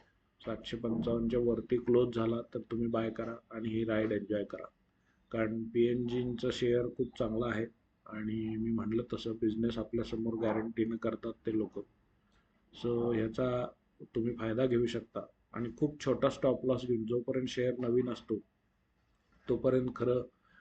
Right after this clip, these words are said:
मी सांगायला नाही पाहिजे, पण हा श-, यांचा बिझनेस चांगला आहे, आणि मुख्य म्हणजे ही राईड मिस होण्याची शक्यता आहे. दोन शक्यता आहेत इथून, की हा क्रॉस झाल्यानंतर तो इथून वरती जाईल, किंवा इथून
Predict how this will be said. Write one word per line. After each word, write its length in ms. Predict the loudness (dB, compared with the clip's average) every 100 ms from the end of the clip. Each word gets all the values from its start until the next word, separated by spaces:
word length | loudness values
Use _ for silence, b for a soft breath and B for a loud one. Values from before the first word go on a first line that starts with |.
| b _
मी 380 | 0 2 4 2
सांगायला 460 | 0 -2 2 2 2
नाही 220 | 2 0
पाहिजे, 260 | 0 0 4
पण 360 | 4 4 -2 -14 -18
हा 280 | -8 -6 -4
श-, 300 | -6 -12 -10 0
यांचा 300 | 0 2 0
बिझनेस 440 | 2 2 2 -2
चांगला 320 | -2 -2 -2 -2
आहे, 120 | -2
आणि 120 | -4
मुख्य 340 | -6 -8 -6
म्हणजे 220 | -4 0 2
ही 140 | 2
राईड 340 | 2 2 2
मिस 180 | 2 0
होण्याची 340 | -2 -2 -2 -4
शक्यता 440 | -8 -2 -2 -2
आहे. 80 | -12 _ b b b b 2
दोन 240 | 6 6
शक्यता 420 | 4 0 0 2
आहेत 120 | 0 0
इथून, 340 | -2 -2 -4 -4
की 80 | -4
हा 160 | -4
क्रॉस 320 | -2 0 0 2
झाल्यानंतर 720 | 2 2 2 -2 -2 -2 -4
तो 220 | -4 -4 -4
इथून 240 | -4 -2
वरती 340 | 0 0 2 4
जाईल, 240 | 4 2 -4 _ _ _ _ 2
किंवा 300 | 2 4 2
इथून 540 | 0 2 2 2 0